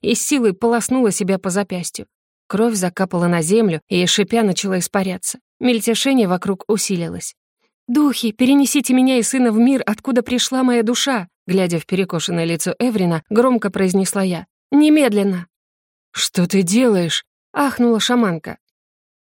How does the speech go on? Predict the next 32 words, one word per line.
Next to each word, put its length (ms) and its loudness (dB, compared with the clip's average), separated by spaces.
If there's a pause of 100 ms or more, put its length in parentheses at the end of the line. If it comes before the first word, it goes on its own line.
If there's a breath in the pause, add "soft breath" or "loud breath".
(100)
Ленты 400 2
взметнулись, 840 0
и 120 2
беснующиеся 840 0
духи 320 0
закружили 600 2
меня 240 0
в 40 -12
сумасшедшем 680 -2
хороводе. 540 -4 (180)
Из 160 2
ранки 460 0
капала 420 -2
кровь, 400 -4
рассеивалась 680 0
по 160 -2
воздуху, 520 -2 (100)
и 140 0
вскоре 340 0
туман 340 2
приобрёл 520 0
розоватый 540 -2
оттенок. 400 -8 (340)
Эврин 420 2
прыгал 400 2
с 120 -4
ветки 360 -2
на 140 2
ветку, 340 -2
пытаясь 380 -4
меня 240 2
поймать, 480 -2